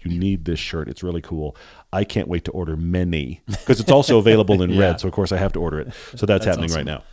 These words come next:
Speaker 2: Many of you have written to us, and I have asked before, if you think of something, you see it, and you
Speaker 1: Mm-hmm,
Speaker 2: think of
Speaker 1: mm-hmm.
Speaker 2: us, and you just drop us a line. And you did when you saw the Toyota Prius Le Mans G R Edition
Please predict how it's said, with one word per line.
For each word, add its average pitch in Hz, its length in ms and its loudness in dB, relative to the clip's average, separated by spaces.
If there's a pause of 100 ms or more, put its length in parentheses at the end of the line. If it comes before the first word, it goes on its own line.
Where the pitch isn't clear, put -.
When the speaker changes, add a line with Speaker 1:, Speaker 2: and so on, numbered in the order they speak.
(480)
Speaker 2:
Many 175 240 6
of 156 100 4
you 165 140 6
have 135 240 4
written 151 180 2
to 139 140 2
us, 135 160 4
and 135 160 2
I 139 80 4
have 131 100 0
asked - 240 -4
before, 131 400 4
if 113 140 0
you 110 40 0
think 196 300 -2
of 175 80 -2
something, 175 380 0
you 120 80 2
see 180 300 2
it, 170 200 0
and 123 140 0
you - 80 0
Speaker 1:
Mm-hmm, 117 100 2
Speaker 2:
think 165 140 2
of 156 80 0
Speaker 1:
mm-hmm. 156 100 4
Speaker 2:
us, 151 180 2
and 120 200 -2
you 113 80 -2
just 113 180 -4
drop 135 260 -2
us 135 100 -2
a 139 40 0
line. 120 300 2
And 139 180 0
you 151 100 4
did 170 560 4 (240)
when 151 160 2
you 160 60 4
saw 151 220 2
the 131 80 0
Toyota 160 420 2
Prius 175 500 2
Le 135 220 0
Mans 165 380 2
G 147 160 2
R 147 160 4
Edition 139 520 0